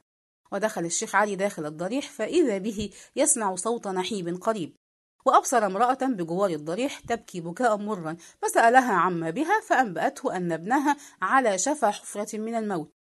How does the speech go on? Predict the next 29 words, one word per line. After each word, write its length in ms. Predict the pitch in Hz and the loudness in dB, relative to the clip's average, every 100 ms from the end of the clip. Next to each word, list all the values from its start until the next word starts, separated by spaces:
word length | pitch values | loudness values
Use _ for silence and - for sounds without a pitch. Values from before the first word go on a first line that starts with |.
| _ - | _ -2
وأنها 360 | 180 220 330 269 | 0 4 4 4
تسأل 420 | 254 262 196 196 | 0 0 -4 -4
سيدي 460 | - 226 156 160 - | -6 -6 -8 -4 2
أبو 200 | 269 226 | 4 2
الريش 460 | 208 339 359 - | 0 -2 -2 -6
أن 120 | 240 254 | -4 -2
يأخذ 380 | 254 233 196 | -2 -2 -4
بيده. 300 | 175 160 151 - _ _ _ _ 285 | -4 -4 -6 -16 _ _ _ _ 2
وفكر 540 | 370 494 - 339 359 | 4 4 6 6 6
الشيخ 340 | - - 254 | 2 -2 -4
علي 220 | 220 240 202 | 0 0 2
برهة، 480 | 254 233 214 262 | 0 0 -2 -2
فوجد 360 | 330 320 349 254 | 2 4 4 2
أن 260 | 190 202 220 | -2 -2 0
ما 120 | 381 | 0
تعود 420 | 285 202 202 175 | 4 4 4 0
أن 160 | 165 175 | -2 -4
يفعله 460 | 175 175 202 185 | -2 -2 -2 -2
من 300 | 180 185 180 | -4 -6 -6
تعاويذ 520 | 196 170 160 180 208 208 - - | 0 2 2 -2 -10 -12 -16 -6
وما 200 | 190 311 | 2 4
يمنحه 480 | 311 202 208 214 190 | 4 2 -2 -2 -2
من 260 | 170 240 | 0 0
بركات 440 | 190 165 165 220 233 _ - | 0 0 -2 -6 -8 _ 0
ليس 260 | 330 392 233 | 2 2 -2
سوى 340 | 240 254 233 | 0 4 4
خداع 560 | 233 226 202 254 220 208 | 2 -4 2 4 4 2
في 220 | - 247 | -6 -8
خداع، 440 | - 220 190 139 | -6 -4 -4 -4